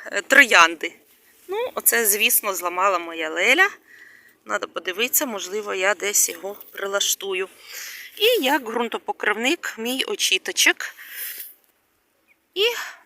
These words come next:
барвінок. Ось. Ну, енотера ця взагалі мені подобається. Це день назад було тепло, я прибиралася. Тут у мене все було на гідки, я все поприбирала.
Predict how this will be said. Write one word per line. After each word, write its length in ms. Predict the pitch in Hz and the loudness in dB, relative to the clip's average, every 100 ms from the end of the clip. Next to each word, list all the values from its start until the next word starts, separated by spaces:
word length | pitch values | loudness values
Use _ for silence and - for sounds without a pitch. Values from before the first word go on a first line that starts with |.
| _ | _
барвінок. 800 | - 220 214 190 196 196 - - - - _ _ _ _ _ _ _ _ _ _ - | -2 0 0 0 -2 -2 -4 -8 -12 -18 _ _ _ _ _ _ _ _ _ _ -18
Ось. 480 | 196 196 - - - _ - - - - _ _ _ _ _ _ _ _ _ _ _ _ _ _ - | -8 -2 0 -2 -8 _ -18 -14 -14 -14 _ _ _ _ _ _ _ _ _ _ _ _ _ _ -14
Ну, 240 | 220 285 - _ - | -12 -12 -14 _ -16
енотера 520 | 196 185 202 226 233 | -12 -8 -2 -2 -2
ця 200 | - 196 | -4 -4
взагалі 520 | - 196 180 170 165 | -2 -4 -4 -6 -8
мені 240 | 165 170 175 | -12 -12 -12
подобається. 800 | - 165 170 175 175 170 - - _ _ _ _ _ _ _ - | -10 -8 -6 -6 -10 -6 -8 -8 _ _ _ _ _ _ _ 0
Це 160 | 311 | 4
день 280 | 233 233 226 | 10 10 10
назад 500 | 214 202 220 214 180 | 6 8 8 8 6
було 380 | 196 196 208 208 - - _ | -2 2 4 2 -4 -16 _
тепло, 400 | 220 240 - 403 | 4 6 6 6
я 180 | 247 226 | 6 6
прибиралася. 840 | - 190 185 185 226 381 370 320 | 4 2 6 8 8 8 4 2
Тут 200 | - 233 | 0 -2
у 60 | 202 | -2
мене 240 | 196 202 | -4 -4
все 260 | 196 - 214 | 2 2 2
було 380 | 180 190 190 185 | 0 -4 -2 -2
на 100 | 185 | -2
гідки, 420 | 180 254 - - | -2 -4 -2 2
я 80 | 208 | 2
все 200 | - - | 2 -2
поприбирала. 760 | - - 185 185 190 233 339 | -6 -10 -2 4 8 10 8